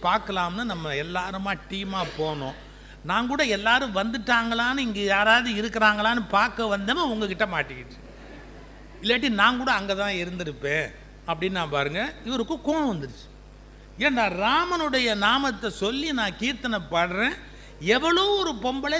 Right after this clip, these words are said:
சதிர் கச்சேரி ஆடுறா அப்படின்னு சொன்னா,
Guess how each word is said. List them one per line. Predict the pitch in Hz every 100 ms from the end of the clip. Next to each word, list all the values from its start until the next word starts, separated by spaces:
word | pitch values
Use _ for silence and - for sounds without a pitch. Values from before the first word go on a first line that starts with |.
| -
சதிர் | 233 320 -
கச்சேரி | 302 - 269 226
ஆடுறா | 202 220 254 226 220 226 165 -
அப்படின்னு | 185 180 226 233
சொன்னா, | - 175 165 233 370